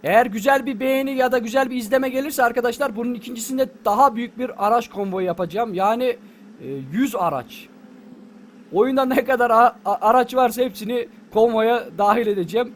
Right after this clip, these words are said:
Bayağı büyük bir, e, konvoy olacak inşallah diğer videoda. Baya-, ya şuna, şu an saymaya çalışıyorum. Üç, altı,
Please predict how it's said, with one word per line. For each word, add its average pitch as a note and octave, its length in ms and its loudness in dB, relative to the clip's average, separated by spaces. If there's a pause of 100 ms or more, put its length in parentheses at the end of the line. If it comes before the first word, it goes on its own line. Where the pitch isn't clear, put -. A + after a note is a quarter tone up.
Bayağı G3+ 340 2
büyük G#3+ 240 -10
bir, A3 200 -8 (580)
e, C3 300 -8 (120)
konvoy G3+ 320 0
olacak G3+ 360 -2 (320)
inşallah C#3 480 -8
diğer D3+ 220 -4
videoda. C#3 400 -8 (2000)
Baya-, B2 180 -8 (100)
ya A3+ 180 2
şuna, C4 380 -6
şu A3+ 160 -2
an C#4 100 0
saymaya B3+ 400 2
çalışıyorum. A3+ 520 -4
Üç, A#3+ 340 -12
altı, A#3+ 640 0